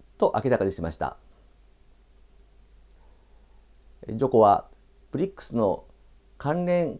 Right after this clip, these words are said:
会合に対面で参加するのは初めてです。ブリックスには、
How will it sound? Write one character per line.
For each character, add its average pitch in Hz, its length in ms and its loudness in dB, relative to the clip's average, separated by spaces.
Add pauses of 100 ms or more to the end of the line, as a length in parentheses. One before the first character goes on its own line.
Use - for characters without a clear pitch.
(120)
会 165 240 2
合 120 160 4
に 98 340 -4 (600)
対 147 200 -2
面 190 240 -2
で 170 360 2
参 160 260 -4
加 165 80 -6
す - 80 -8
る 175 80 -2
の 127 80 2
は 117 160 6
初 107 160 -2
め 120 100 0
て 92 80 -4
で 76 120 -4
す。 - 200 -20 (2250)
ブ 107 100 0
リ 165 80 0
ッ - 40 -6
ク - 80 -20
ス - 80 -14
に 123 100 0
は、 117 340 4